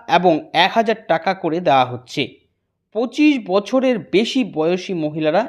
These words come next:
এই প্রকল্পের সুবিধা পায়। তো বুঝতেই পারছেন যে লক্ষ্মীর ভাণ্ডার প্রকল্প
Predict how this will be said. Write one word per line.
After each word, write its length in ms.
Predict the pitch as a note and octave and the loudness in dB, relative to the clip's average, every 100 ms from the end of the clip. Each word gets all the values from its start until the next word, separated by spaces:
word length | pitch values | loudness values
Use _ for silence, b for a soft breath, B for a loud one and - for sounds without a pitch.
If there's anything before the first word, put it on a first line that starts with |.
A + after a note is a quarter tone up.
| - | -2
এই 140 | D3 | -4
প্রকল্পের 540 | C#3 C3 B2 C#3 - F#3+ | -4 -6 -6 -8 -10 -12
সুবিধা 380 | - C3+ B2+ A#2 | -12 -12 -10 -4
পায়। 240 | B2+ A2 - _ _ _ _ _ _ - | 0 0 -4 _ _ _ _ _ _ -14
তো 20 | |
বুঝতেই 320 | D3 F#3 C4 B3+ | -10 -6 -2 2
পারছেন 220 | C4+ D4 | 2 2
যে 80 | A#3+ | 0
লক্ষ্মীর 380 | G3 G3+ - D4 | 2 2 2 0
ভাণ্ডার 360 | A#3+ B3 B3 | 0 0 0
প্রকল্প 340 | B3 G3+ A3+ | 0 0 -2